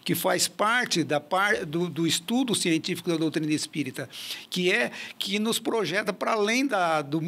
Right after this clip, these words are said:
da, do túmulo, né? Quando o corpo físico per-, perde a sua função e que o indivíduo, a inteligência, a individualidade continua após a morte a sua jornada, o indivíduo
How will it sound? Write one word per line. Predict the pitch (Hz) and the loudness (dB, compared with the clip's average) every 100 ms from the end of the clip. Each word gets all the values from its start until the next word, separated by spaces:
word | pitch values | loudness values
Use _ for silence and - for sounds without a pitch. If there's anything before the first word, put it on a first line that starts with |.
| 196 | -2
da, | 151 175 | 0 0
do | 156 156 | 0 -2
túmulo, | - 208 185 143 123 | 0 0 0 0 0
né? | 170 214 202 - - | 0 0 -2 -10 -10
Quando | - 190 175 | -2 0 0
o | 175 | -2
corpo | 185 208 208 | 0 0 -2
físico | - 175 156 139 - | -2 0 2 0 -2
per-, | - 190 208 170 - | 0 2 2 -2 -2
perde | 196 220 165 | 0 2 2
a | |
sua | - 170 160 | 0 0 0
função | 143 151 131 - 196 226 131 - - - - - - | 0 -2 0 2 2 2 -2 -8 -20 -20 -20 -18 -6
e | 156 | -2
que | 156 185 | 0 2
o | 202 220 | 2 2
indivíduo, | 202 185 131 151 196 143 | 2 0 0 0 0 2
a | 151 | 0
inteligência, | 147 175 160 127 165 180 190 170 160 | 2 2 2 2 2 2 2 0 2
a | 151 | 2
individualidade | 160 151 175 175 165 147 151 135 | 2 0 0 0 0 2 0 0
continua | - 185 - 185 156 202 233 170 - - - | -2 -2 0 0 0 2 2 2 -2 -8 -6
após | 147 160 156 147 | -2 0 2 2
a | |
morte | 143 151 151 147 - 123 - - - - - | 0 0 0 0 -6 -6 -10 -20 -18 -12 -4
a | 147 | -2
sua | 165 147 | 0 0
jornada, | 143 139 170 240 170 135 - - - - - | 0 0 0 0 0 -2 -4 -20 -18 -16 -10
o | - 196 | -2 0
indivíduo | 220 226 180 226 269 277 | 2 2 2 0 2 -2